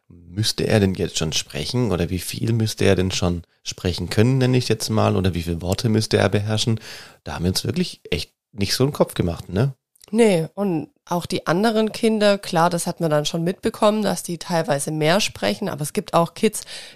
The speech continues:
Speaker 2: die fangen schon mit eins an, die ersten Wörter zu sprechen, wo ich eher gedacht hab, „Wow, die sind ja aber früh dran.“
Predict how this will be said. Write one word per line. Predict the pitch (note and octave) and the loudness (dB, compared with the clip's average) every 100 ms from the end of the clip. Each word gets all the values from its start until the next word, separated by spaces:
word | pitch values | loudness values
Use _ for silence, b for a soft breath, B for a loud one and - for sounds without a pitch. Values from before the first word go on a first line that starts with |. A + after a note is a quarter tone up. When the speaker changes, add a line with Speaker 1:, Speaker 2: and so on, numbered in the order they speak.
| - | -8
Speaker 2:
die | |
fangen | A3 A3 G#3+ | 0 2 2
schon | A3 G#3+ | 2 0
mit | G3 - | -2 0
eins | F3+ B3 | 0 0
an, | - F3 F3 | -2 -2 0
die | F3 | 2
ersten | E3+ - F3+ | 0 0 0
Wörter | E3 E3+ F3+ | 2 2 -2
zu | G3+ | -4
sprechen, | - - F#3+ | -4 -2 -2
wo | F#3+ | 0
ich | G3 - | -2 0
eher | F#3 E3+ | 0 2
gedacht | E3+ F3+ | 0 -2
hab, | E3 D3+ | -2 0
„Wow, | F3 F3 | 2 2
die | C#3 | 0
sind | D3 F#3 | -4 -2
ja | E3 | -2
aber | E3+ | -2
früh | - A3 | -2 -2
dran.“ | G#3 - D3 C3+ | -2 -6 -8 -10